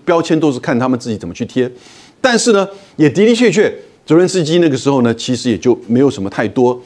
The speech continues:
就是维持稳定的这个动作。所以呢，鲁拉的批评说，泽连斯基其实也有一定的责任，他也批评拜登，他整个过程当中，其实你是把这个乌克兰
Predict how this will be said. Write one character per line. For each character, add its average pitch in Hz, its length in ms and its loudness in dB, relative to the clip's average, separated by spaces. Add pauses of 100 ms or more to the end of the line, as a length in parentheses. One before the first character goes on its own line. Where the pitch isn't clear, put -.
(380)
就 110 80 -8
是 101 440 -6
维 139 180 2
持 123 340 0 (160)
稳 95 260 -4
定 143 200 2
的 104 80 -2
这 104 100 -6
个 123 60 -2
动 135 240 2
作。 165 260 0 (160)
所 - 220 -2
以 120 100 2
呢， 104 180 -2 (400)
鲁 147 180 4
拉 240 160 2
的 202 100 4
批 220 160 0
评 139 180 2
说， 147 360 0
泽 143 100 2
连 165 100 4
斯 160 140 -2
基 156 240 -2
其 131 220 -4
实 120 120 -4
也 120 120 4
有 110 100 2
一 95 80 -6
定 113 180 -4
的 92 80 -6
责 85 200 -10
任， 98 180 -6 (400)
他 311 140 -2
也 247 100 2
批 269 160 6
评 233 140 6
拜 247 160 2
登， 233 280 2 (720)
他 254 160 0
整 208 180 0
个 196 80 -2
过 247 180 2
程 214 120 4
当 240 160 2
中， 247 100 4
其 226 200 2
实 226 120 2
你 165 160 4
是 214 200 0
把 135 420 -2 (220)
这 185 100 0
个 147 200 0 (580)
乌 254 120 4
克 254 140 2
兰 156 200 0